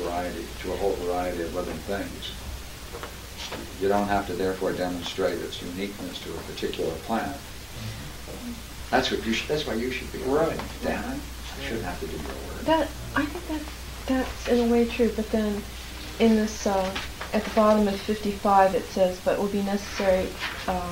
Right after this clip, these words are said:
Speaker 3: which is not lawful to assert, that the gods should regard as their final end the vice of the subjects of their providence,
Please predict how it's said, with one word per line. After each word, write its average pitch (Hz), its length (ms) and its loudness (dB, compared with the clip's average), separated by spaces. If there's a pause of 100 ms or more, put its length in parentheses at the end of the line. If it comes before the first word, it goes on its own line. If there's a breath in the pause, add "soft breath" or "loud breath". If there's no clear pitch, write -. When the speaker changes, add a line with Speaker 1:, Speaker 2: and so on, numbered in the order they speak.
(200)
Speaker 3:
which 208 220 4
is 185 180 0
not 185 300 6
lawful 180 320 6
to 190 120 -2
assert, 180 360 0
that 175 140 -4
the - 60 -2
gods 185 420 8
should 185 280 0
regard 185 440 6
as 190 100 0
their 175 100 2
final 185 380 0
end 180 180 2
the 175 80 0
vice 180 400 6
of 185 180 0
the - 60 -4
subjects 190 560 2
of 180 160 -2
their 165 120 4
providence, 196 720 0